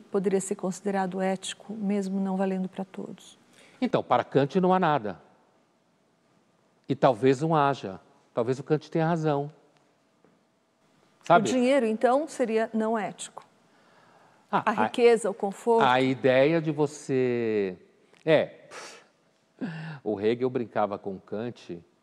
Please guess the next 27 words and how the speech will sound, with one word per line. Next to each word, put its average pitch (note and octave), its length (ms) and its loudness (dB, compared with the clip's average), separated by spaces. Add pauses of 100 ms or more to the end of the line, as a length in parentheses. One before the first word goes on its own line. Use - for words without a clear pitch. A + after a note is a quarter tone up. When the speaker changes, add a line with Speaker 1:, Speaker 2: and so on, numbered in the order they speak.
Speaker 2:
quer G2 120 -8
dizer, E2+ 320 -6 (160)
discutindo - 580 -12
isso, A2 340 -10 (400)
dizendo G#2 300 -8
que G2+ 140 -12
pro - 160 -12
Kant, A#2 420 -8
se - 160 -18
o - 20 -16
sujeito G#2+ 380 -12
fosse - 240 -12
muito F#3+ 420 4
infeliz B2+ 380 -2
a A2+ 60 0
vida G2+ 160 -6
inteira, A#2 300 -2
ele A#2 120 -2
era A#2+ 240 -2
ético. - 420 -10 (840)
<laughs> - 1160 -6
Speaker 1:
Porque A#3+ 280 0
isso G3+ 200 -2
serve A3 320 0
pra G3 180 -4
todos. G3 420 -2
Speaker 2:
<laughs> - 260 -2